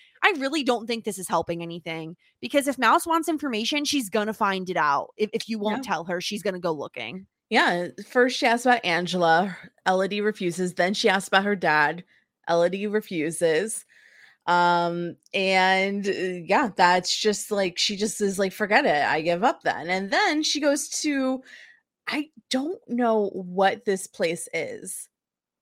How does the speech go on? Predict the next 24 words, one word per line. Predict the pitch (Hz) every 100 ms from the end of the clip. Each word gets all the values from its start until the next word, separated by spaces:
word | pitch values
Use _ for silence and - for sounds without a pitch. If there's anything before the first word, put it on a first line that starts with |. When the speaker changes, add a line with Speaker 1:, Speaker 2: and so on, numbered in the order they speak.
| _ _ _ _ -
Speaker 2:
Hanrada | 214 269 370 254 208 190 190 190 -
Pawn | - 220 233 277 330
and | - 233
Salvage, | - - 220 220 185 170 165 -
unique | 185 196 196 240 254 -
and | 202
eclectic | - - 214 - 208 - -
finds. | 190 180 156 170 175 -
What | 185 320 - 220
is | 202 -
this, | 165 170 180 208
and | 196 196
why | 170 175 196 214 220 - _
does | 214 196
this | 196
establishment | 208 - 175 180 190 - 202 180 185
have | 156 185 170 170
her | 185
birth | 170 165 165
certificate? | - 160 156 - - - 202 - _ _ _ _ - - _ -
Speaker 1:
So | - 370
this | 233 320 415 440
is | 440 381 330 262 -
the | 254 311 302 294 269 233